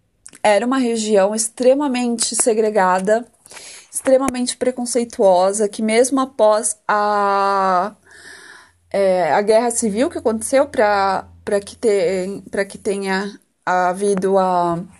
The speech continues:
o fim da escravidão, ainda se teve este preconceito. E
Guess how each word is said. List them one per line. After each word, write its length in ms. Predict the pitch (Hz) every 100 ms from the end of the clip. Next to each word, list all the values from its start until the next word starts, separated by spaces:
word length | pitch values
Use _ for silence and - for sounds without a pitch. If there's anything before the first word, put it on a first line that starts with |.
| - - _ _ -
o 60 | 214
fim 220 | - 277
da 80 | 370
escravidão, 760 | 277 214 202 190 185 214 277 _ - _ _ _ _ _ _ _ - - - - -
ainda 540 | 208 226 247 269 - - -
se 580 | - 247 254 302 - _ _ -
teve 500 | 269 233 233 254 -
este 320 | 208 220 - 254
preconceito. 880 | 220 233 240 - 175 151 - 147 - - - - -
E 720 | 202 190 190 185 185 175 175